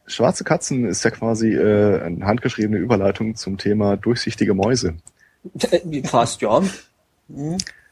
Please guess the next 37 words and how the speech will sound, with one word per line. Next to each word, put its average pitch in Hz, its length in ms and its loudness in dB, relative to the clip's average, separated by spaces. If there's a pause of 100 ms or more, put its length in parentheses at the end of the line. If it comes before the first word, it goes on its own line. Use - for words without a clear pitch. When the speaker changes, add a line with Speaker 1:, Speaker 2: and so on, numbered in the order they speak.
(260)
Speaker 1:
Ich - 100 -8
fand 113 220 0
einfach 107 200 0
die 107 100 0
Überschrift 92 440 0
so - 160 0
unglaublich 95 840 0 (160)
schön. 90 360 -4 (920)
Äh, 104 380 6
ich, - 280 -6
äh, 104 180 0 (120)
übersetze 98 380 0
mal 90 60 -4
direkt 87 200 -2
ins 85 100 -6
Deutsche. 147 600 2
„Wissenschaftler 127 720 0
haben 104 260 2
einen 92 240 -4
Weg 104 200 -2
gefunden, 101 500 -2
Mäuse 98 600 4
transparent 92 640 -2
zu - 120 -4
machen, 120 360 0
aber 92 240 0
keine 123 360 2
Angst, 107 320 -2
ihr 92 120 -4
werdet 95 280 0
sie - 100 -2
nicht 110 240 -2
in 113 100 0
eurer 101 240 -2
Küche 113 320 0
sehen.“ 85 380 -2 (1500)
Speaker 2:
Ja, 147 260 4